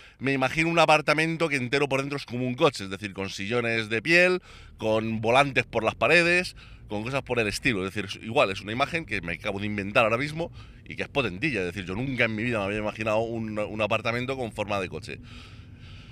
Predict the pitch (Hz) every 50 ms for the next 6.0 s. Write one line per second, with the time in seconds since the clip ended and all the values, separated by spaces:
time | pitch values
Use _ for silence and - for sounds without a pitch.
0 | - - - - - - - 135 147 165 165 160 160 135 143 147 147 139 147 135
1 | 127 123 135 131 139 139 131 127 120 - 135 135 135 127 127 120 131 147 165 165
2 | 160 156 156 165 175 165 - - - 175 175 170 143 117 101 90 82 80 - 85
3 | 87 - - 135 123 117 107 95 90 104 101 98 95 101 101 131 147 139 127 110
4 | 87 92 80 67 - - 101 110 139 151 165 165 170 160 170 180 180 175 170 -
5 | 107 95 - - 101 98 92 - 98 98 98 101 - 131 139 139 151 151 156 165